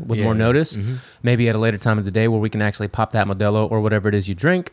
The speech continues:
Speaker 1: and kinda have a good time and talk about some serious subjects. But keep it light, keep it fun,
Speaker 2: Yeah.
Speaker 1: all inside of the Patreon.
Speaker 2: Yeah, it was great. It was great. Um, you know, just to reiterate what Rob said, this was exclusive for some patrons.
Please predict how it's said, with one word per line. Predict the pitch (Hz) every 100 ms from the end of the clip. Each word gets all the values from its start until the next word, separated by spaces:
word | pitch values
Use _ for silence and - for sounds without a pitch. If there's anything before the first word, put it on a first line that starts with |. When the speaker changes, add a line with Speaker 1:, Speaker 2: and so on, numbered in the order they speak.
| -
Speaker 1:
and | 104
kinda | 101 104
have | 107
a | 101
good | 101
time | 127 127 117
and |
talk | - 104
about | 95 101 98
some | 101
serious | - 101 98
subjects. | 135 120 123
But | - 127
keep | 190
it | 170
light, | 160 165
keep | - 165
it | -
fun, | 143 143 143 139
Speaker 2:
Yeah. | 131 113
Speaker 1:
all | 120
inside | 127 127 120
of | 110
the |
Patreon. | 117 113 117 117 113 -
Speaker 2:
Yeah, | 147
it | 156 180
was | 214
great. | 135 156 131 -
It | 147
was | 139
great. | 123 147 110 -
Um, | 120 123 117 113 110 _ _ _ _ _
you | 156 135
know, | 110 117 -
just | 135 -
to | 127
reiterate | 135 135 127 120
what | 117
Rob | 120 120 107
said, | 120 107 95 - - - - -
this | 156 -
was | 143
exclusive | 131 - 160 147 151
for | 135
some | 131 120
patrons. | 120 123 104 110 101 101